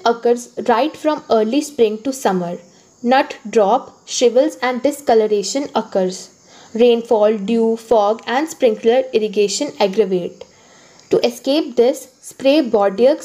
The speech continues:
mixture at ten days interval on opening of first female flower. Next is anthracnose.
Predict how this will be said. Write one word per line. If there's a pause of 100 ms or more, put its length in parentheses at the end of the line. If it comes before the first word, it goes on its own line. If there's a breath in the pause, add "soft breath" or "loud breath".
(120)
mixture
at
ten
days
interval
on (120)
opening
of
first
female
flower. (880 loud breath)
Next
is
anthracnose.